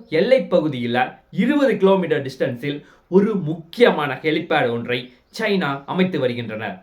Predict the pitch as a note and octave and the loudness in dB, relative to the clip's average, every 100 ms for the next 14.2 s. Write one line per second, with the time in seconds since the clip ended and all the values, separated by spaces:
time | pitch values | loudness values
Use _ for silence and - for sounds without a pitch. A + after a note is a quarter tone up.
0 | - C#3+ F#3 G#3 G3+ G#3 - _ - B3+ | -6 -6 0 2 4 2 -8 _ -4 -2
1 | A3+ E3+ C#3+ D3+ - - D3+ - F3+ D#3 | 0 0 0 -4 -6 -10 -10 -2 2 2
2 | C#3 C#3 A2 - _ A#3 A#3+ - B3 A#3 | 2 -4 -6 -12 _ -6 -6 4 8 8
3 | G3+ D3+ D3 C#3+ C3 B2+ A#2 A2+ A#2 C3 | 6 2 -4 -4 -4 -4 -6 -6 -2 -2
4 | - - - D3+ D#3+ C#3 D3+ - F#3+ F3+ | -2 -16 -2 0 0 -2 -6 0 2 2
5 | D#3 B2+ - - F#3 E3+ G#3 G#3+ F#3+ F3 | 0 -6 -10 -10 -2 0 2 2 2 0
6 | D3 C#3 C3+ A#2+ A#2+ C3 - A2 A2+ F3+ | -2 -2 -2 -4 -6 -6 -10 -14 -6 -4
7 | F3+ - D#3 A#2+ B2 A#2+ A#2 B2 - - | -2 0 0 0 -2 -2 -2 -2 -2 -14
8 | - D3 A#3+ C4 A3 F#3+ D#3+ D3+ D#3+ - | -10 -4 0 0 4 4 4 0 -2 -4
9 | D3 D3 C3+ A#2+ D3+ C#3+ B2 A#2+ A#2 A#2 | -4 -2 0 -2 -2 -4 -2 -2 -4 -6
10 | A#2 G2 - - - - G#3+ G#3+ A#3 - | -6 -8 -10 -10 -8 -2 2 2 2 -4
11 | - E3 F3+ E3 C#3+ - - F#3+ A#3 B3+ | -8 -4 -2 0 -2 -4 -2 0 2 2
12 | A3 E3 F3 - - C#3+ C#3+ D#3 A#2+ C#3 | 2 2 -2 -4 -4 -8 -4 -4 -4 -6
13 | C#3 D#3+ F#3 F#3 - - F3 A#3 C4+ C4 | -4 0 -2 -2 -16 0 4 6 6 4
14 | A3 | 2